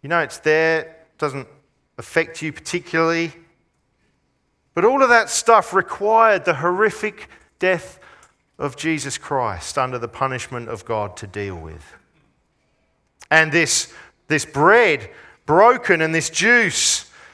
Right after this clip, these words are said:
drunk remind us that it should be my body broken and my blood spilled,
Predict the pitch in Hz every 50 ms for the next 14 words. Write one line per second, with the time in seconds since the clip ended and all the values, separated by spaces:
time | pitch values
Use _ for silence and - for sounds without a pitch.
0 | _ _ _ _ - _ _ - - 185 208 233 240 214 160 143 - - - -
1 | - - 165 175 175 180 202 226 247 247 233 196 165 151 - - 190 180 180 190
2 | 190 190 - - - - 233 233 - 226 226 208 202 220 240 269 285 269 190 220
3 | 202 170 156 135 120 139 127 110 92 - - 98 82 - _ _ _ _ _ _
4 | _ _ _ _ _ _ _ _ _ _ _ _ _ _ _ _ _ _ _ _
5 | _ _ _ _ _ _ _ _ - - 170 175 185 208 240 277 294 208 202 202
6 | 170 147 - - - - - 139 110 92 85